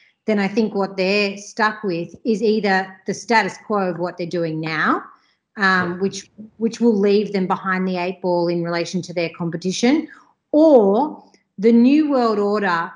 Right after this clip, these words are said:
Speaker 1: but without the trust, which is gonna feel deeply uncomfortable for them. And so I,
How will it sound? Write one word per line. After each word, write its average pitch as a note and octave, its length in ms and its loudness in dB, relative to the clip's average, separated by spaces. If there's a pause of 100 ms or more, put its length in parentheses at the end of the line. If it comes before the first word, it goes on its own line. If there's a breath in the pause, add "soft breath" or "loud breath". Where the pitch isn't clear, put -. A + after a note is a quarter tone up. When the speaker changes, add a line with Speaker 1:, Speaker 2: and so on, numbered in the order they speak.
Speaker 1:
but A3 100 -2
without G3+ 440 0
the G#3 80 -10
trust, G3 400 -6
which G#3+ 140 -10
is G#3 100 -6
gonna G3+ 180 -2
feel G3+ 220 -2
deeply G3 520 -2
uncomfortable F3+ 680 -8
for E3 100 -8
them. D3+ 340 -8 (720 soft breath)
And F#3+ 440 0
so F#3+ 540 2 (120)
I, G#3+ 180 -2